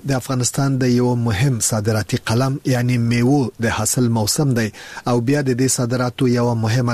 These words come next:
لاره بنده شوې ده. د تېرې اونۍ د چهارشنبې په ورځ د تورخم په دروازه کې د طالبانو د ځواکونو او پاکستاني پولیساتو ترمنځ د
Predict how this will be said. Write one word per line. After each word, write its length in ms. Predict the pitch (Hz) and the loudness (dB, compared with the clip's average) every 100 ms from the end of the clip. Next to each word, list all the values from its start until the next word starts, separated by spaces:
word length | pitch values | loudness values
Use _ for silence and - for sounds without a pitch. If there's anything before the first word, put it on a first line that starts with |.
| 117 | 0
لاره 180 | 117 117 | 0 -2
بنده 240 | 117 113 117 | -2 -2 -2
شوې 240 | - 127 113 | 0 2 2
ده. 80 | 120 - - - - - | -2 -6 -20 -20 -14 -2
د 40 | 131 | -2
تېرې 180 | 143 131 127 | 2 2 2
اونۍ 200 | 131 131 120 | 2 0 0
د 20 | - | -2
چهارشنبې 480 | 139 127 139 131 131 | -2 0 0 0 0
په 60 | 139 | 0
ورځ 180 | 135 135 - - - - | 0 0 -6 -12 -14 -4
د 100 | 143 - | -2 0
تورخم 340 | 139 - 170 147 | -2 0 -2 -2
په 60 | 120 | -2
دروازه 340 | 110 110 110 - | 0 0 -2 -2
کې 340 | 110 120 127 | -4 -4 -4
د 80 | 120 - | -2 0
طالبانو 460 | 110 104 113 113 104 | 0 0 0 0 0
د 80 | 107 107 | -2 0
ځواکونو 440 | 107 - 135 131 - - | -2 0 0 0 -2 -2
او 40 | 127 - | -2 -2
پاکستاني 460 | 113 - 127 123 120 | -4 -4 0 -2 0
پولیساتو 520 | 127 117 - 143 127 117 127 | 0 0 0 -2 -2 -4 -2
ترمنځ 320 | 113 127 123 - - | 0 0 -2 -6 -10
د 20 | - | -4